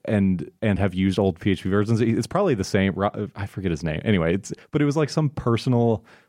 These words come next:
like, I remember my first day working here. It's like, "Okay, you need to tap this, uh, Homebrew keg," uh, that, you know, Homebrew, th-, which is how you,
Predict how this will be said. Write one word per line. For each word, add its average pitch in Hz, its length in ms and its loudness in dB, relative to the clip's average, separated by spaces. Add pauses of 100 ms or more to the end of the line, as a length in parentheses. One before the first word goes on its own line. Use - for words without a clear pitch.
like, 123 220 0
I 117 60 0
remember 139 300 2
my 110 100 2
first 98 320 0
day 90 140 4
working 87 320 0
here. 82 360 -2 (380)
It's - 80 -8
like, 110 160 2
"Okay, 160 200 0
you 131 140 2
need 151 180 2
to 135 80 0
tap 117 360 -2
this, - 460 -4
uh, 98 260 2
Homebrew 120 460 0
keg," 98 480 0 (260)
uh, 104 60 2
that, 95 160 2 (400)
you 95 160 -2
know, 78 160 -6 (160)
Homebrew, 95 640 0 (100)
th-, 92 140 -2
which 92 180 0
is 85 320 -2
how 104 100 -2
you, 90 220 -2